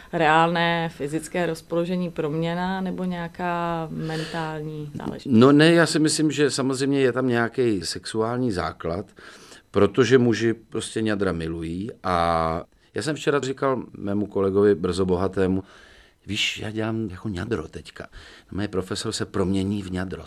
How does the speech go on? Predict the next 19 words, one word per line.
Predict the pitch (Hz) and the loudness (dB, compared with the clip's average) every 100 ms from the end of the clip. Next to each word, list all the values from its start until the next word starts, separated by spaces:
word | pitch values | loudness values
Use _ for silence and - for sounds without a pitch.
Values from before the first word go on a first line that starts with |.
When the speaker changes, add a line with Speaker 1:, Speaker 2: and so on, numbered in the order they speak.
| - | -12
Speaker 2:
to | 87 | -8
je,“ | 90 | -8
a | |
on, | 78 71 - _ _ - | -10 -12 -16 _ _ -20
„Ježiš, | 76 - - | -16 -14 -14
to | - | -14
bych | 73 73 | -16 -16
taky | - 82 - | -16 -20 -20
chtěl.“ | 76 - - 92 - _ _ _ - 185 180 - | -20 -20 -20 -20 -20 _ _ _ -8 -6 -6 -6
A | 101 104 | -8 -8
já | |
jsem | 95 120 | -8 -6
si | 110 | -8
říkal, | - - - | -10 -12 -2
„Ano, | 135 208 196 160 - - | 2 4 4 0 -10 -10
ano, | - 147 | 2 2
člověk | 156 131 123 - | 2 2 0 0
si | - | -6
přeje | - - 131 135 | -6 -2 -2 -2